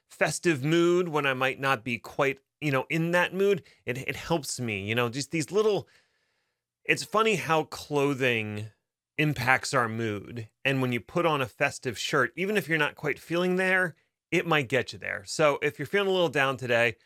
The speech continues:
I know it's not gonna fix whatever your problems are, but maybe putting on a fun shirt or a, a great outfit or doing something different with your hair,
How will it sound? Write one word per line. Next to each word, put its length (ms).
I 100
know 120
it's 120
not 140
gonna 140
fix 400
whatever 300
your 140
problems 560
are, 200
but 180
maybe 340
putting 320
on 320
a 80
fun 320
shirt 440
or 280
a, 100
a 80
great 300
outfit 420
or 80
doing 260
something 360
different 300
with 100
your 120
hair, 280